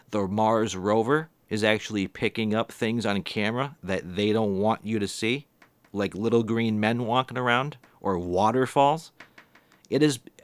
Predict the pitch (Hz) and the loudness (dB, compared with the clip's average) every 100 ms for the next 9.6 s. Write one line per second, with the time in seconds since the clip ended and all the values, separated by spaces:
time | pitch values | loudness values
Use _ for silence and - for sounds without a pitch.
0 | - 156 190 - 170 160 87 101 135 135 | 2 4 4 2 2 4 2 -2 0 2
1 | 143 131 - - 147 139 113 107 107 117 | 4 2 0 0 0 2 2 2 -2 -2
2 | 101 120 117 117 101 92 90 85 - 90 | -4 -2 -2 -4 -4 -2 -2 -4 -6 -8
3 | 87 - - 113 101 104 101 95 98 113 | -8 -16 -4 0 2 2 2 4 4 4
4 | - 123 117 90 82 82 80 80 104 - | 2 -4 0 2 2 0 -6 -6 -6 -2
5 | 123 113 - 104 120 131 123 120 123 104 | 0 -2 -2 2 4 4 2 4 2 2
6 | 110 113 113 107 - 113 - 82 87 85 | 0 0 -2 -2 -2 -2 -2 -4 -4 -6
7 | - 107 101 107 107 95 90 95 85 - | -4 -6 -2 -2 0 -2 -2 -2 -2 -6
8 | - - - 107 131 165 131 95 87 107 | -20 -20 -8 0 0 2 2 2 2 0
9 | - 90 85 80 82 82 | 0 -8 -4 -4 -4 -8